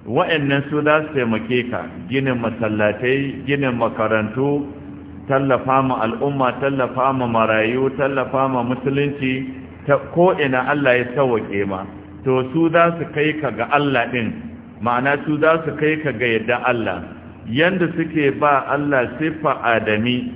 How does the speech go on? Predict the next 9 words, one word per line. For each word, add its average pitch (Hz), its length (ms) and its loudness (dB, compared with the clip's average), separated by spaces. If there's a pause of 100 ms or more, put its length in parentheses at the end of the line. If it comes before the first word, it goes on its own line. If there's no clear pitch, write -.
(1160)
to 113 100 -4
wannan 143 520 2
ba 120 160 4
daidai 135 380 2
ba 135 140 2
ne, 120 100 -2
halaka 117 560 0
ce 110 160 -4
kawai. 101 300 0